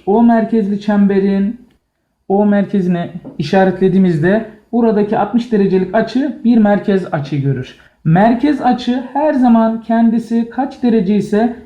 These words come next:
yay ölçüsü olarak o kadarlık bir dereceye karşılık gelir. Yani altmış derece olur. Peki sorumuzu okumaya devam ediyoruz.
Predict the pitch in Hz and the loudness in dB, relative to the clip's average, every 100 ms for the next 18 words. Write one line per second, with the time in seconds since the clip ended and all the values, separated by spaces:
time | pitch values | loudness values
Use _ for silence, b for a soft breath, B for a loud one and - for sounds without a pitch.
0 | - 180 254 269 233 - 196 220 202 214 | -6 0 2 2 0 0 -2 0 0 0
1 | 220 202 202 185 180 180 185 160 165 165 | -2 -4 -2 0 0 2 0 0 0 0
2 | 160 160 160 147 151 139 - 127 123 - | -2 -2 -4 -4 -4 -4 -4 -6 -6 0
3 | 196 185 190 185 185 - 151 139 139 120 | 2 4 2 0 -6 -4 -2 0 0 -4
4 | - - B B B B B 262 214 220 | -12 -20 B B B B B 0 4 2
5 | 247 226 208 208 190 190 190 180 175 185 | 2 0 2 2 2 0 0 0 2 2
6 | 190 160 165 220 - | 0 0 0 -2 -6